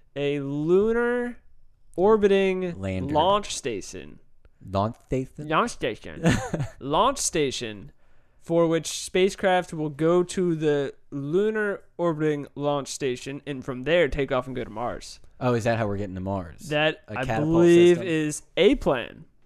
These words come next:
Speaker 1: Is a plan, I believe. I don't know if it's gonna
Speaker 2: So
Speaker 1: happen,
Speaker 2: why don't we
Speaker 1: but
Speaker 2: fly at the sun and then use the sun's rotation to power us to the Mars?
Speaker 1: Because Mars is closer than the sun by a long shot.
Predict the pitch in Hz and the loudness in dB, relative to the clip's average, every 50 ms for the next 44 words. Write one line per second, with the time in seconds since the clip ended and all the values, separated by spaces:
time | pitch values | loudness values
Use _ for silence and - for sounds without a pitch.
0 | _ _ - 147 139 160 170 170 - 131 113 73 50 50 - - - - 135 127 | _ _ -14 -6 -2 0 0 0 0 -2 -6 -8 -8 -12 -16 -14 -10 -8 -8 -6
1 | 123 110 104 113 139 147 147 139 131 123 113 - - - - - 156 135 120 143 | -6 -6 -6 -4 -4 -2 -2 -4 -4 -6 -8 -10 -12 -12 -8 -6 -6 -4 -2 0
2 | 143 139 143 165 180 180 180 165 - - - 147 143 139 143 143 143 135 - - | 2 4 4 4 4 2 0 -4 -4 -6 -4 0 0 2 2 2 0 0 0 0
3 | 127 127 131 - 127 120 - - 113 101 95 90 92 101 107 - - 104 104 107 | 0 0 0 0 -4 -6 -4 -2 -2 -2 -2 -4 -8 -10 -14 -12 -10 -6 -6 -4
4 | 107 107 107 104 95 - - 95 - - 123 117 120 117 101 107 104 95 - 107 | -4 -4 -6 -6 -8 -8 -10 -12 -8 -4 -4 -4 -4 -4 -6 -6 -6 -6 -4 -4
5 | 95 95 - - 92 90 - - 92 92 92 92 - - - 110 92 90 92 95 | -4 -4 -6 -8 -10 -12 -12 -12 -10 -10 -10 -12 -12 -10 -8 -6 -6 -6 -6 -8
6 | 95 92 - - 92 92 95 90 90 - - - - 147 147 156 151 - 170 160 | -8 -10 -14 -16 -16 -14 -14 -14 -14 -16 -16 -16 -14 -10 -6 -6 -4 -2 -2 -2
7 | 147 147 156 156 156 160 160 156 147 147 139 - - 160 151 143 135 - 143 131 | -2 -2 0 2 4 4 4 2 0 -2 -6 -6 -4 -2 -2 -2 -2 -4 -6 -8
8 | 135 123 127 127 123 - - 78 55 50 - - - - - _ _ _ _ - | -8 -8 -8 -8 -10 -8 -10 -10 -12 -14 -18 -20 -20 -20 -20 _ _ _ _ -12
9 | 139 135 127 120 120 113 110 110 - - - - - - - - - | -8 -8 -6 -6 -6 -8 -10 -12 -12 -14 -16 -18 -18 -18 -18 -18 -20